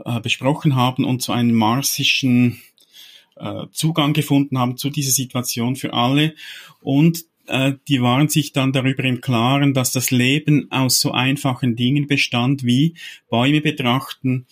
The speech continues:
die Vögel singen hören und Guten Tag zu anderen Menschen sagen und Erfahrungen ohne jede Dramatik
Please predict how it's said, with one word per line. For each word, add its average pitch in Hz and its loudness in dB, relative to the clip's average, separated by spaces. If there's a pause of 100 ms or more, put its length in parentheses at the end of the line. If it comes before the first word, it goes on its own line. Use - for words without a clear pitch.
(240)
die 127 0
Vögel 139 0
singen 127 -2
hören 120 -2
und 120 -6
Guten 123 -10
Tag 117 -4
zu - -8
anderen 139 0
Menschen 123 0
sagen 117 -4 (280)
und 160 0
Erfahrungen 131 0
ohne 147 0
jede 127 -2
Dramatik 120 -4